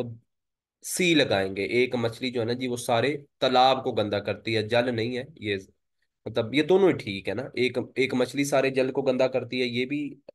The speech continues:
ठीक है जी, और "एक मछली सारे तालाब को गंदा करती है", ये भी ठीक है।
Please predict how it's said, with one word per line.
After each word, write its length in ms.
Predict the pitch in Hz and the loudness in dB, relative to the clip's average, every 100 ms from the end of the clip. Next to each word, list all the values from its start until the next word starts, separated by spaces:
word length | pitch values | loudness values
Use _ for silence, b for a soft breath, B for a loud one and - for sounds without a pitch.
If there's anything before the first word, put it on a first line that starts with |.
| _ | _
ठीक 240 | - 127 123 | -4 -2 0
है 80 | 127 | 0
जी, 120 | 135 | 0
और 200 | 117 117 | 2 2
"एक 140 | 120 117 | 0 -2
मछली 320 | 117 117 127 | -4 -4 -6
सारे 240 | - 117 120 | -2 0 0
तालाब 360 | 123 120 117 | 0 2 2
को 80 | 113 | 0
गंदा 240 | 110 98 95 | -4 -4 -4
करती 300 | 95 - 113 | -6 -4 -4
है", 80 | 113 | 0
ये 100 | 120 | -2
भी 120 | 113 | -2
ठीक 260 | - 90 | -8 -10
है। 80 | - | -10